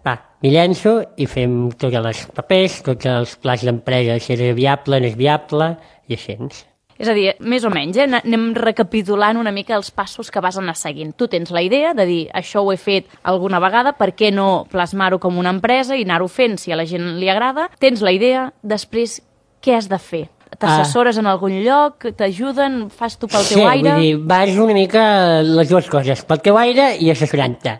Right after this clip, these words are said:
Speaker 1: Primer vine a veure la competència, a veure què és el que fa, si realment empreses d'aquest estil existeixen, funcionen. Després t'assessores especialment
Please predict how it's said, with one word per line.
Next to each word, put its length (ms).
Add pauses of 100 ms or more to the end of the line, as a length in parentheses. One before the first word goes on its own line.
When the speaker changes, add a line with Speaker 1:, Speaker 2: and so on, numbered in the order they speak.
(640)
Speaker 1:
Primer 260
vine 200
a 200
veure 460 (280)
la 140
competència, 840
a 80
veure 300 (240)
què 80
és 80
el 100
que 140
fa, 340
si 500
realment 680 (100)
empreses 500
d'aquest 240
estil 480 (240)
existeixen, 800 (160)
funcionen. 800 (240)
Després 800 (260)
t'assessores 720
especialment 1000